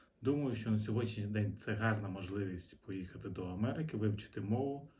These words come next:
отримати досвід до май-, свого майбутнього, щоб в майбутньому застосувати в Україні і показати гарний рівень, що ви теж можете бути дуже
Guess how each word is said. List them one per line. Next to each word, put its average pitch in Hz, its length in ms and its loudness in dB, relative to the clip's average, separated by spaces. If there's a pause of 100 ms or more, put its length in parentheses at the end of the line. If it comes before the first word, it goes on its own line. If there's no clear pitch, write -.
(580)
отримати 107 460 2
досвід 113 460 0
до 107 100 4
май-, 107 300 0
свого 98 340 -4
майбутнього, 95 600 -2
щоб 107 360 -4
в - 40 -16
майбутньому 107 480 0
застосувати 98 880 -6
в 98 180 -4
Україні 110 560 0
і - 140 -2
показати 113 580 -4
гарний 98 480 -4
рівень, 123 400 -2 (320)
що - 200 -8
ви 87 80 -6
теж 117 340 -4
можете 101 360 -4
бути 92 440 -6
дуже 90 520 -10